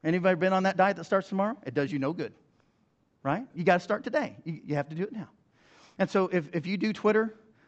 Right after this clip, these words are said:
I invite you to tweet this out. When we follow God's lead and give ourselves away, miracles happen. When we follow God, when we let God lead,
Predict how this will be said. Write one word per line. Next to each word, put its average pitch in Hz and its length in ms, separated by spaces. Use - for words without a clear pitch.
I 156 100
invite 165 260
you 151 120
to 127 40
tweet 202 240
this - 180
out. 107 160
When 175 140
we 170 80
follow 233 320
God's 208 340
lead 175 220
and 156 100
give 170 160
ourselves 165 380
away, 165 280
miracles 175 560
happen. - 300
When 202 140
we 185 80
follow 208 260
God, 175 160
when 165 100
we 170 60
let 226 180
God 233 240
lead, 214 300